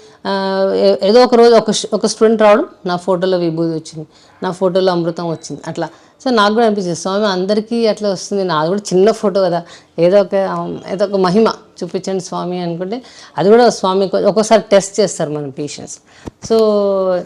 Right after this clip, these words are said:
చాలా, ఆ, ఆ డేట్, మంత్ నాకు గుర్తులేదండి, ఫస్ట్, సెకండ్ ఇయర్, థర్డ్ ఇయర్. So అమృతం వచ్చింది.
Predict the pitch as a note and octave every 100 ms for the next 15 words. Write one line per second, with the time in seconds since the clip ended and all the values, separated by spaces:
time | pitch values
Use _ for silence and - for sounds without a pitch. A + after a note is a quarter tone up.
0 | - _ _ - F3+ F3+ F#3+ F#3 F#3 F3+
1 | F#3 G3 F3+ F#3+ A3+ A3 A#3+ G#3+ F#3+ F3+
2 | G3 E3+ D#3 D#3 - E3+ D#3+ D#3 E3 F3+
3 | - - F3 F3+ E3+ E3+ E3 E3+ E3 B3+
4 | - _ _ F#3 F3+ E3+ E3+ F3 F3 F3
5 | F3 E3 D#3 F3 E3+